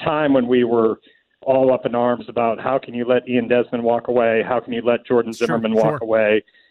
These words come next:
Speaker 1: Turns out that, you know, baseball people making baseball decisions, um, made some pretty good ones. And I, I was on the wrong side of history in both of those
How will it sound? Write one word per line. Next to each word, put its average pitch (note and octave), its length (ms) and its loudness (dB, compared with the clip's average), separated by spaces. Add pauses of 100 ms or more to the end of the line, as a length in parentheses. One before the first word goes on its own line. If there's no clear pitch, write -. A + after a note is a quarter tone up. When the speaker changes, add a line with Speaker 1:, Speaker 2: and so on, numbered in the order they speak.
(320)
Speaker 1:
Turns E3 260 2
out E3+ 420 0
that, C3 220 -6 (260)
you C3 120 -4
know, A#2+ 360 0 (560)
baseball C3+ 340 0
people C#3+ 300 -2
making B2+ 280 0
baseball B2 360 0
decisions, A#2 640 0 (220)
um, G#2+ 460 0
made C3 280 0
some C3 140 -6
pretty C3 260 -2
good B2 200 0
ones. G2 320 0
And A#2 100 -2
I, A#2+ 80 -2
I A2+ 160 -2
was B2 160 2 (320)
on A#2+ 100 -2
the B2 60 0
wrong B2+ 380 0
side A#2 260 0
of A2 180 0
history A#2 400 -2
in G#2+ 100 -2
both A#2+ 220 2
of B2 80 -8
those G#2+ 320 -6